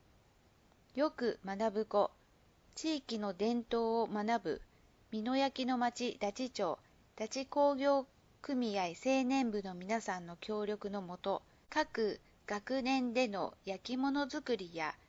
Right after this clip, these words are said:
夏休みにピーティーエーが主催する陶芸教室で釉薬をかけて焼くことを体験し、ふるさとの伝統を学びます。たくましい子、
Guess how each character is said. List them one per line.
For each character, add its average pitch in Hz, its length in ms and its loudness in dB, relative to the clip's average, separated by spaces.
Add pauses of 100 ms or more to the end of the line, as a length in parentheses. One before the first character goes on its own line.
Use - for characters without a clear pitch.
(240)
夏 208 240 -6
休 302 300 0
み 226 160 -2
に 180 340 -10
ピ 262 200 -4
ー 240 40 -8
テ - 140 -8
ィ 254 180 -2
ー 247 160 2
エ - 40 -2
ー - 60 -10
が 165 240 -4
主 - 180 -10
催 220 300 -2
す 208 160 -10
る 202 220 -2 (560)
陶 302 220 4
芸 320 240 2
教 320 280 2
室 - 240 -10
で 175 280 -4 (100)
釉 269 300 0
薬 262 400 0
を 254 80 0
か 269 160 -2
け 226 100 -4
て 180 140 -8
焼 175 140 -8
く 226 120 -6
こ 294 140 -4
と 247 240 0
を 262 80 0
体 202 260 -6
験 208 300 -6
し、 - 320 -4 (540)
ふ 240 140 -6
る 302 140 -2
さ 311 160 4
と 240 160 -4
の 208 140 -4
伝 233 340 -2
統 233 300 0
を 277 80 2
学 202 280 -4
び 190 140 -6
ま 190 160 -6
す。 - 220 -16 (920)
た 202 140 -12
く 254 140 -2
ま 285 160 2
し 311 240 -2
い 208 40 -4
子、 - 280 -2